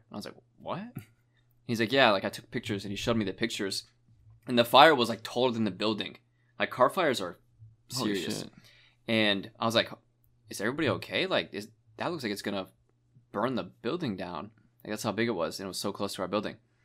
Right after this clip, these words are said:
Speaker 1: And he's like, "Yeah, everything's fine. Like, everything's back to normal now. The fire department is gone, and, yeah, like, and ev-, everybody's good." And I was like, "Okay, like, how did it s-, how did it happen?" I don't remember exactly how it happened, but, I mean, it's fucking,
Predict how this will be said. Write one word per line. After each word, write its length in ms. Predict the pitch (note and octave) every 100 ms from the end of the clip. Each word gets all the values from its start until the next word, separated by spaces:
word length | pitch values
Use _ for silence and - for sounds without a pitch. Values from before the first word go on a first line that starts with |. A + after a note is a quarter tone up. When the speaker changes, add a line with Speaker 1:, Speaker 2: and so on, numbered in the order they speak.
| _ _ -
Speaker 1:
And 60 | A#2
he's 120 | A#2
like, 80 | C3
"Yeah, 100 | F#3+
everything's 320 | E3 E3 D#3
fine. 240 | A#2 C3
Like, 140 | C3 G#2+ G2+ -
everything's 300 | G#2+ A2 G#2
back 180 | G2+ G2+
to 80 | G2
normal 240 | G2+ G#2
now. 300 | G2+ G2 G#2 _
The 60 | -
fire 180 | B2+ B2+
department 380 | A2+ A2+ A2
is 100 | G#2+
gone, 380 | G2+ G#2 G#2 G#2
and, 180 | F#2+ F2 - _ _ _ _ _
yeah, 120 | - G2+
like, 120 | G2+
and 80 | F2+
ev-, 100 | G2
everybody's 320 | G#2+ G2+ G2
good." 260 | - G#2 G#2+ - -
And 80 |
I 40 | A2
was 80 | G2
like, 100 | G#2
"Okay, 300 | - C3+ C#3
like, 120 | G2+
how 120 | B2
did 100 | C3+
it 40 | F#2+
s-, 180 | - -
how 100 | A#2+
did 120 | C3
it 80 | F#2
happen?" 420 | A2+ A2+ - - - _ _ _ _ _ -
I 80 |
don't 80 | F#3
remember 200 | G#3+ G3
exactly 380 | D#3+ B2 C3 C#3+
how 160 | A#2 A2+
it 40 |
happened, 440 | G#2+ A2 A2 G2+ G2
but, 280 | G#2 F2 - - - - -
I 60 | -
mean, 100 | F#2
it's 140 | F2+ -
fucking, 320 | G2 E2+